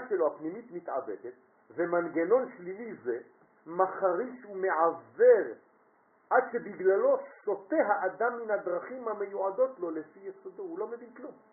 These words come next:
הוא הולך למקום אחר. והוא חושב שהוא צדיק. הרי קורח חשב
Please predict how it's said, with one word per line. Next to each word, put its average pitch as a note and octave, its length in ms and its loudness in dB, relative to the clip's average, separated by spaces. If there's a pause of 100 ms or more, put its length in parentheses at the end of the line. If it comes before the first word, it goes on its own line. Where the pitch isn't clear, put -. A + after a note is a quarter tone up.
(340)
הוא - 160 -2
הולך B3 140 4
למקום A3+ 320 -2
אחר. A3+ 240 -8 (1500)
והוא A#3 180 0
חושב A#3+ 380 4
שהוא B3+ 220 -8
צדיק. F4 420 4 (3500)
הרי F#3 360 4
קורח F3+ 500 4
חשב D#3 220 -4